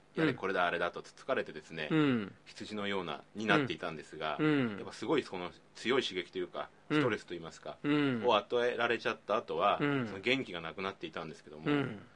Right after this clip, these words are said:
Speaker 1: それがなんか社会に蔓延じゃないですけども、
Speaker 2: ね。ああ。
Speaker 1: 広がっ-、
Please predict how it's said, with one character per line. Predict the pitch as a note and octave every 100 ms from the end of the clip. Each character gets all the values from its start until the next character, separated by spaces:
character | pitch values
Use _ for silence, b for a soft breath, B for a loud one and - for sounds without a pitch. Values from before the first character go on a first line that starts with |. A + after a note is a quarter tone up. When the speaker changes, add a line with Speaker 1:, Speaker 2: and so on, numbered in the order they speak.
| b b -
Speaker 1:
そ | -
れ | A#2 C3+
が | C#3+ B2
な | G2+
ん |
か | -
社 | C#3+ C3
会 | B2+ G2
に | D#2+ -
蔓 | F#2 G2+
延 | G2
じ | F#2+
ゃ |
な | F2
い |
で | D#2+
す | -
け | D#2+
ど |
も、 | D#2
Speaker 2:
ね。 | D#2
あ | C#3 C3+ A#2+ A2+ A2+ - -
あ。 | -
Speaker 1:
広 | - F#2+ G2
が |
っ-、 | G#2